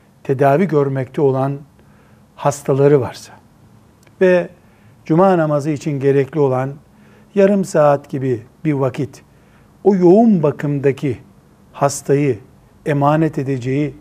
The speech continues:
kanunen yetkilendirilmiş bir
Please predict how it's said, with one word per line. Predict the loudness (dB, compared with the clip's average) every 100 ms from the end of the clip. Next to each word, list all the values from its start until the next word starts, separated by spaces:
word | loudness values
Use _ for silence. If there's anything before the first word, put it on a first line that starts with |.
| -20 _ _ _ _ -20
kanunen | -2 2 2 0 2 2 2 0 0 -2
yetkilendirilmiş | -2 -2 -4 -6 -4 -2 -2 -4 -2 -2 -2 0 2 0 -2 -16 -20 _ _ _ _ _ _ -2
bir | 0 0